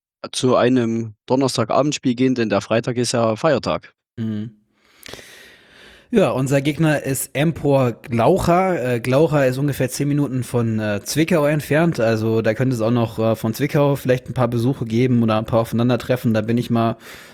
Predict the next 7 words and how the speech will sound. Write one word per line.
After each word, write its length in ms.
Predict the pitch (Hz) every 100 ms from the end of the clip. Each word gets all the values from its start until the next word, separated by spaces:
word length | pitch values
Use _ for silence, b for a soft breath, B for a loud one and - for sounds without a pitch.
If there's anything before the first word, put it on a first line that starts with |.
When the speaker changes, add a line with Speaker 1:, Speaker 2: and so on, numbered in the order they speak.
| B _
Speaker 2:
hm, 340 | - 110 107 113
gespannt. 600 | - - - 139 175 - _
An 140 | - 123
Glaucha 400 | 123 139 165 151
ist 120 | 147
auch 120 | 147
interessant. 720 | 165 165 170 - 131 175 -